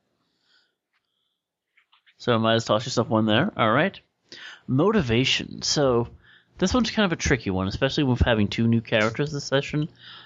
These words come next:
and some char-, people only being around for one, uh, uh, other adventure. It's all about, you know, who's moving the storyline ahead,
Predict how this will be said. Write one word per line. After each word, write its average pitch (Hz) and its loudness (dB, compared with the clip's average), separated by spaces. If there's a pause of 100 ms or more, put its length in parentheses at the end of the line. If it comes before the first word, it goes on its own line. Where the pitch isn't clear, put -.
and 107 2
some 113 -2
char-, 107 2
people 113 -2
only 107 0
being 107 0
around 104 2
for 92 -6
one, 101 0
uh, 104 0
uh, 98 2
other 104 2
adventure. 110 -2 (680)
It's 139 0
all 185 2
about, 156 0 (260)
you 143 0
know, 107 2
who's 165 0
moving 131 2
the 117 0
storyline 107 0
ahead, 98 0